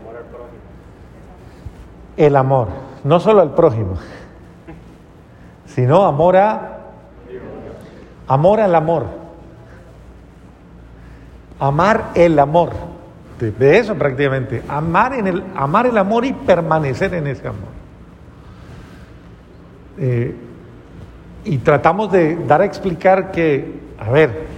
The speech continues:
Speaker 2: no es cualquier amor, es el amor con identidad propia. Igual es el Espíritu, no es cualquier Espíritu, es el Espíritu de Dios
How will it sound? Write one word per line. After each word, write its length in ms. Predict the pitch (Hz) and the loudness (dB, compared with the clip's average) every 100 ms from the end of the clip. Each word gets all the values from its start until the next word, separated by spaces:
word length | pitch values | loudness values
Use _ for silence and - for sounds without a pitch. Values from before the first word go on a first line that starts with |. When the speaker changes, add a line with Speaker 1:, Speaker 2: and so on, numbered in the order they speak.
| - - - - - - - - - | -16 -16 -18 -20 -20 -20 -20 -16 -4
Speaker 2:
no 240 | 139 175 | 2 4
es 140 | 202 | 4
cualquier 480 | - 196 170 - 185 | 2 2 2 4 4
amor, 300 | 160 160 165 101 - - - - - - - - - - - - - - - | 4 2 -2 -4 -12 -16 -20 -20 -20 -20 -20 -20 -20 -20 -20 -20 -20 -20 -4
es 280 | 143 143 143 | -2 0 0
el 160 | 165 | 2
amor 360 | 131 143 180 196 | 2 2 0 0
con 200 | 151 143 | -2 2
identidad 580 | 135 127 117 127 123 123 | 2 2 2 4 4 2
propia. 380 | 131 123 - 107 - - - - - - - - - | -2 -4 -8 -10 -14 -20 -20 -20 -20 -20 -20 -18 -6
Igual 360 | - 131 151 170 | 0 4 4 4
es 160 | 190 185 | 0 0
el 120 | 180 | 0
Espíritu, 640 | 123 - - 165 190 151 | 0 -4 -4 -2 -2 -2
no 140 | 120 143 | -2 -2
es 80 | |
cualquier 480 | - 196 143 - 160 | -2 -4 -4 -4 -4
Espíritu, 760 | 143 - - - 165 160 - - - - - - - | -4 -8 -12 -10 -6 -6 -8 -12 -14 -16 -18 -20 -12
es 220 | - 127 | -10 -4
el 140 | 160 147 | -2 -2
Espíritu 1000 | 120 - - - 175 175 180 175 202 165 | -4 -10 -16 -10 -6 -6 -6 -10 -8 -4
de 80 | |
Dios 560 | 117 107 123 - - - | -4 -2 -4 -6 -14 -16